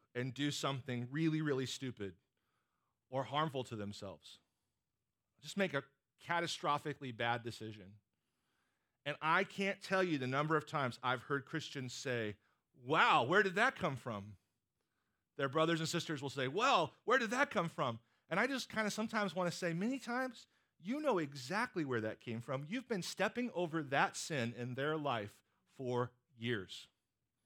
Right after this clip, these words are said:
So this little errors are still harmful. They still matter. They still mean something.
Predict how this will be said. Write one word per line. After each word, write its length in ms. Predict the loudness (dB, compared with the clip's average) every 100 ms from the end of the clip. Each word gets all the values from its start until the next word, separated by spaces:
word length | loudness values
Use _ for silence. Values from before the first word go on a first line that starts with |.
| _ _ _ _ _ _ _ _ _ _ _ _ _ _ _ _ _ _ _ _ _ _ _ _
So 320 | -4 -2 -2 -4 -4
this 320 | -2 0 -2 -10 _ -2
little 340 | 4 6 4 4
errors 560 | 6 8 8 4 -2 -12 _ _ _ 0
are 140 | 0
still 460 | 0 2 4 4 2
harmful. 680 | 0 2 2 0 -6 -6 -6
They 80 | -6
still 260 | 0 2
matter. 560 | 2 2 4 6 4 2
They 120 | -4
still 200 | -4 -4
mean 480 | -4 -2 0 0 -2
something. 540 | -4 -6 -6 -12 -14